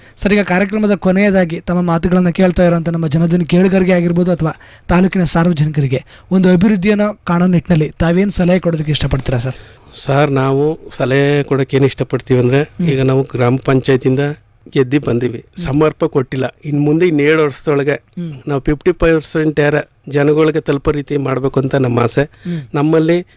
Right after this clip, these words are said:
Speaker 2: ಏನಪ್ಪ ಅಂದ್ರೆ ಮಾನ್ಯ ಶಾಸಕರಲ್ಲಿ
Speaker 1: ಹ್ಮ್.
Speaker 2: ಇಡೀ ತಾಲೂಕು ಗ್ರಾಮ ಪಂಚಾಯತಿ ಬಗ್ಗೆ ಹೊಸಿ
Speaker 1: ಹ್ಮ್.
Speaker 2: ಒಲವು ತೋರಿಸ್ಲಿ.
Speaker 1: ಹ್ಮ್.
Speaker 2: ನಮ್ಮ ಪಂಚಾಯತಿಗೆ ಅನುದಾನ ಹೆಚ್ಚಿಗೆ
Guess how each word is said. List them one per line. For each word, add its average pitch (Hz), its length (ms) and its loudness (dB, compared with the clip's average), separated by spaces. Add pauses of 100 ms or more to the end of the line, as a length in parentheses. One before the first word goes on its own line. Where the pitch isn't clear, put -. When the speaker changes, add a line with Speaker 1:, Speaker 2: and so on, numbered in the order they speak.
(100)
Speaker 2:
ಏನಪ್ಪ 160 280 0
ಅಂದ್ರೆ 156 180 2
ಮಾನ್ಯ 143 340 0
ಶಾಸಕರಲ್ಲಿ 139 720 -2
Speaker 1:
ಹ್ಮ್. 147 400 -14
Speaker 2:
ಇಡೀ 147 240 0
ತಾಲೂಕು 156 400 0
ಗ್ರಾಮ 143 200 -2
ಪಂಚಾಯತಿ 143 400 0
ಬಗ್ಗೆ 139 420 -2
ಹೊಸಿ 139 220 0
Speaker 1:
ಹ್ಮ್. 135 100 2
Speaker 2:
ಒಲವು 139 300 2
ತೋರಿಸ್ಲಿ. 131 440 0
Speaker 1:
ಹ್ಮ್. 170 320 -12
Speaker 2:
ನಮ್ಮ 143 180 0
ಪಂಚಾಯತಿಗೆ 143 520 0
ಅನುದಾನ 139 320 2
ಹೆಚ್ಚಿಗೆ 139 500 -2